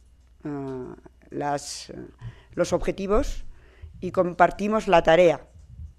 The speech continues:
Eh, y la tarea es, como saben, reforzar <clears throat> la seguridad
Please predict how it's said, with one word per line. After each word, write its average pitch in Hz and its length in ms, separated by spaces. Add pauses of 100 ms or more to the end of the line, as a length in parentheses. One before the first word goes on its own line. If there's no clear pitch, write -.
(200)
Eh, 135 260
y 143 60
la 147 140
tarea 156 440
es, 175 220
como 170 180
saben, 202 460 (440)
reforzar 180 840 (580)
<clears throat> 285 480
la 196 180
seguridad 185 720